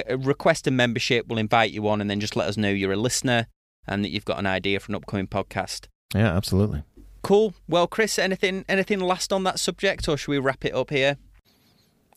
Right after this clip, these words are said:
Speaker 2: No, I think we're good. I think we're good. We're, uh, it'll be up to you, uh, if you're gonna, if you're gonna keep it, how the, how the story unfolds. But, uh,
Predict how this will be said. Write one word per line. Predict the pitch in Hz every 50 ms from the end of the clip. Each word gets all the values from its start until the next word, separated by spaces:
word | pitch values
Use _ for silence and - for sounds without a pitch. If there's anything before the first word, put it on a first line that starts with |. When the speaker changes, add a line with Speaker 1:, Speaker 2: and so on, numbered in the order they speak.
| _ _ - _ _ _
Speaker 2:
No, | - 139 170 233 370
I | 269
think | - 156 147 139
we're | 143 139 135
good. | 123 135 170 214 190 101
I | 101
think | 101 110 110 107
we're | 113 110 107
good. | 110 127 156 143 -
We're, | - 107 113 110 107
uh, | 110 107 98 -
it'll | 104 113 120 113
be | 120 117 120
up | 117 -
to | - 123
you, | 117 120 127 139 143 147
uh, | 127 107 107 107 104 104
if | 101 - -
you're | 117 113
gonna, | 104 113 110 107 107 107
if | 101 -
you're | 120 113
gonna | 113 104 95
keep | - - 131 131 151
it, | 151 156 - -
how | 98 107 113
the, | 113 107 107 107 -
how | 101 117 120
the | 113 113
story | - - 123 120 117 117 117 113
unfolds. | 113 113 - - 113 113 123 135 139 - -
But, | - 95 85 - -
uh, | - 87 85 78